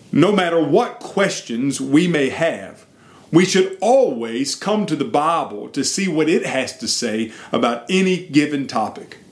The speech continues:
There is a great falling away from the Bible in our day and age.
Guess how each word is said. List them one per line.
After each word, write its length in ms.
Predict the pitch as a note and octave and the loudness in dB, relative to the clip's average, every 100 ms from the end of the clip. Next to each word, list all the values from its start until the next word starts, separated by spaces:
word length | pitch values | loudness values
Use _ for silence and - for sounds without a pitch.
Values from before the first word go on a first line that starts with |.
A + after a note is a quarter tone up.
| - - - - - - - | -20 -20 -20 -20 -20 -16 2
There 200 | F3+ A#3 | 4 4
is 120 | - | 2
a 80 | F#3 | 0
great 560 | B2+ C#3+ G3+ A3 A3+ | 4 4 4 2 -4
falling 440 | - F#3 F#3 F3+ E3 | -2 0 2 0 -2
away 360 | D#3 D#3 D#3 | 0 2 2
from 180 | C#3+ B2+ | 0 -2
the 80 | B2 | -2
Bible 460 | A#2 B2+ C3 A#2+ A#2 | 0 0 0 0 -2
in 80 | |
our 260 | A#2+ B2 A#2 | -2 -2 -2
day 240 | C3 B2+ | 0 0
and 100 | A2+ | 0
age. 520 | A#2 B2 G2 E2 - | 0 0 -2 -6 -14